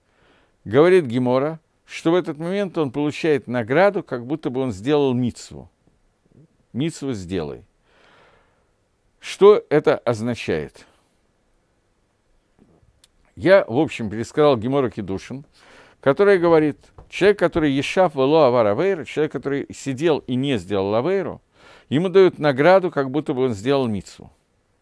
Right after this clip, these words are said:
Э, на эту тему довольно много вещей сказано и написано.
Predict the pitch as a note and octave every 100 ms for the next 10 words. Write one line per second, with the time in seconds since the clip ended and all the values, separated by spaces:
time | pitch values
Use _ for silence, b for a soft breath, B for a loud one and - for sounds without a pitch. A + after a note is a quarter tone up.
0 | _ _ b b b b b b b -
1 | B2 C#3 C#3 C#3 C#3 C3+ C3+ C3 B2 -
2 | - E3 G#3 F3 - F#3+ E3+ D3 - _
3 | _ A2+ C#3 D3+ D3 D#3 C#3 F#2+ E2+ E2+
4 | G2+ A2 - B2+ F2+ - - B2 G#2 G2
5 | G#2+ B2+ C3+ G3 - F2 F2